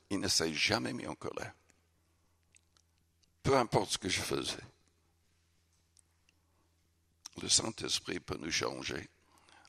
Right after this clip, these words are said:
à fond. Et je vous ai parlé déjà de nos pasteurs dans l'église où je me suis converti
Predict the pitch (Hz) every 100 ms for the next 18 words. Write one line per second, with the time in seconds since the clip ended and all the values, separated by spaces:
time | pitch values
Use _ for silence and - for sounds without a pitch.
0 | - - 80 - 85 - 82 _ _ _
1 | _ _ _ _ - _ _ _ _ _
2 | _ _ _ _ _ 92 87 110 113 113
3 | 110 107 98 117 123 117 78 87 82 85
4 | 104 110 110 78 - _ _ _ _ _
5 | _ - _ _ - - - - - _
6 | _ _ _ _ _ _ _ _ _ _
7 | _ _ - - - - - - - -
8 | - _ 87 101 - 85 87 - 98 110
9 | - - _ - _ _ _ _ _ _
10 | _ - 55 69 90 90 90 71 76 78
11 | 73 - 69 69 - - 73